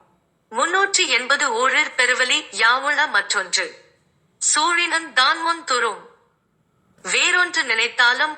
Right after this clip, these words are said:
முன்னே வந்து நிற்கும். ஊழை விட மிக்க வலிமையுடையது எவை உள்ளது? நன்றி.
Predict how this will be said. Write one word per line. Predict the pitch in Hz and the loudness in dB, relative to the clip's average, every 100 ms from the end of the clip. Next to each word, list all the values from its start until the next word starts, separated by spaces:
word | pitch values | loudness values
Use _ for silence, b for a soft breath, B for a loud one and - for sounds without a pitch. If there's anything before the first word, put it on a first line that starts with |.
| - | -8
முன்னே | 247 311 330 | -6 -2 0
வந்து | 320 269 269 | 0 -2 -2
நிற்கும். | 233 196 - 208 175 - - _ _ _ _ _ _ | -2 -2 0 -2 -2 -12 -20 _ _ _ _ _ _
ஊழை | 269 330 330 330 | 2 4 4 2
விட | 269 262 262 | 2 2 0
மிக்க | 240 339 - 381 | -2 -4 0 0
வலிமையுடையது | 349 311 254 233 226 226 208 202 - | 0 -2 -2 -2 -2 -2 -2 -4 -4
எவை | 226 226 247 | -2 0 0
உள்ளது? | 214 185 180 214 - - _ _ _ _ _ | -2 -2 -2 -4 -4 -16 _ _ _ _ _
நன்றி. | 220 262 294 262 226 | -4 -2 0 -2 -4